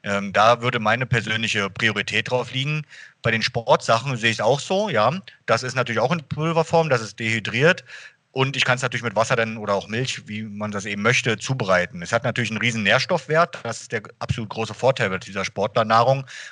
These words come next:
weil die ist ja wirklich, ähm, darauf ausgelegt, ähm, körperlich ein Maximum rauszuholen. Und daher sind natürlich die Dazugaben, die in Sportlernahrung sind, natürlich, äh, extrem gut, die verschiedenen Mineralien, die dort zugereichert sind.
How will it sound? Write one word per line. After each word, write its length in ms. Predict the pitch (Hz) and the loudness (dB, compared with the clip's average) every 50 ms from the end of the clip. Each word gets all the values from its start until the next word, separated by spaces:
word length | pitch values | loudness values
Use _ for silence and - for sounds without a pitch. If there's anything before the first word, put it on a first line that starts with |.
| - | 0
weil 120 | - 104 104 | 2 2 2
die 140 | 98 113 120 | 4 2 0
ist 100 | 120 - | 2 4
ja 120 | 113 104 | 2 4
wirklich, 400 | 110 120 - - 120 113 - - 113 - - - - _ | 2 0 0 -2 -2 -2 -4 -6 -8 -14 -20 -20 -16 _
ähm, 460 | - 110 110 110 104 104 101 95 92 - _ _ - - _ - | -2 0 0 0 0 -4 -8 -10 -12 -16 _ _ -20 -20 _ -2
darauf 240 | - 104 110 104 | 2 2 2 2
ausgelegt, 1000 | - - 131 156 - - - 143 135 131 123 101 117 117 127 139 139 123 _ - - | 2 2 0 0 0 0 0 0 0 0 -4 -2 0 2 2 2 2 -2 _ -8 -4
ähm, 380 | 120 120 113 107 107 107 110 101 - | -4 -2 -2 -4 -6 -10 -12 -6 2
körperlich 580 | - 123 127 123 135 120 120 120 - - - 110 - | 4 4 6 6 4 4 4 2 0 0 -2 -2 -4
ein 80 | 113 | -2
Maximum 460 | 113 113 117 - - - 123 117 110 101 | 0 0 0 0 -2 -4 -4 -4 -4 -2
rauszuholen. 560 | 90 101 113 117 - - 110 90 95 92 90 | -2 -2 -2 -4 -6 -10 -8 -8 -8 -8 -8
Und 140 | 92 90 92 | -4 -2 0
daher 200 | 95 101 110 107 | 2 2 2 2
sind 100 | 101 113 | 0 -2
natürlich 500 | 113 107 - - 120 110 110 110 - - - - - - - _ _ - | -4 -4 -4 -4 -2 -2 -2 -2 -2 -4 -8 -16 -20 -20 -20 _ _ -6
die 380 | 110 107 107 104 101 101 104 107 82 - - - _ | -4 -2 -2 -2 -2 -4 -6 -10 -12 -16 -20 -12 _
Dazugaben, 640 | - 104 - - 165 165 127 107 101 104 101 107 | -8 -6 -4 -4 -2 2 4 6 6 4 4 0
die 100 | 95 101 | -4 -6
in 100 | 104 98 | -4 -4
Sportlernahrung 680 | - - - 107 110 - 120 110 107 107 113 113 113 110 | -4 -2 0 0 0 0 0 0 2 2 2 2 0 -4
sind, 240 | 101 113 117 117 117 | -4 -6 -6 -4 -4
natürlich, 420 | 113 104 - 113 113 110 107 95 | -4 -2 0 2 2 2 2 0
äh, 140 | - 107 104 107 | -2 -4 -6 -6
extrem 420 | - 107 - - - 117 110 110 | -6 -6 -6 -4 -2 -2 -2 -2
gut, 240 | 98 107 123 123 120 | 0 -2 -2 -2 -2
die 40 | 117 | -4
verschiedenen 440 | - - 101 - 110 101 101 95 98 | -4 -4 -2 -2 -2 -2 -2 -2 0
Mineralien, 500 | 98 101 98 90 92 90 98 104 104 101 | 0 0 0 2 2 2 2 2 0 -4
die 80 | 98 | -4
dort 200 | 98 101 95 90 | -4 -4 -6 -6
zugereichert 500 | - - 104 98 87 90 92 92 98 90 | -6 -8 -6 -2 0 0 2 2 0 -4
sind. 200 | - 90 92 92 | -6 -8 -12 -12